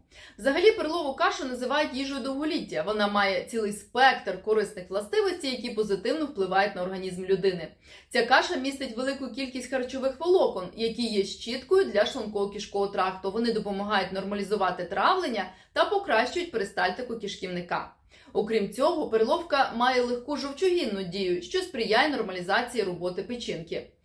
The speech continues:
Також через великий вміст вітамінів та мікроелементів її вживання зміцнює імунітет.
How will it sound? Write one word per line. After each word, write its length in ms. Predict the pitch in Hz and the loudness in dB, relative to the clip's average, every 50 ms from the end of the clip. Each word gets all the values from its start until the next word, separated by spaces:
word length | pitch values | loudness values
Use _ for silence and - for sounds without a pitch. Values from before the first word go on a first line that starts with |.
| _ - - - - _ | _ -20 -20 -20 -4 _
Також 420 | - 233 220 214 208 208 208 208 | 6 6 6 6 4 -2 -4 -4
через 260 | - 233 220 220 220 214 | -2 -2 0 0 0 -2
великий 420 | 262 277 247 226 226 220 208 202 | -4 0 0 0 0 0 -4 -6
вміст 280 | 202 190 190 185 - 190 | -6 -6 -6 -6 -6 -6
вітамінів 520 | 214 208 240 233 226 214 190 180 175 175 | -4 -2 -2 0 0 0 0 -2 -4 -4
та 100 | 190 190 | -4 -2
мікроелементів 840 | 190 180 180 - 185 175 175 175 170 165 185 269 339 349 339 262 196 | -2 -4 -6 -6 -4 -4 -2 -2 -2 0 0 0 0 0 -2 -4 -6
її 260 | - 226 220 220 233 | -6 -4 -2 -2 -2
вживання 540 | 190 185 180 190 180 190 220 277 311 320 302 | -2 -2 -2 -2 0 2 2 2 2 0 -2
зміцнює 460 | 254 196 208 220 220 220 - 247 233 | -4 -2 -4 -4 -4 -4 -4 -4 -4
імунітет. 580 | 233 233 233 240 240 254 - - 254 208 156 - | -2 -2 -2 -2 -2 -4 -2 -2 0 0 0 -2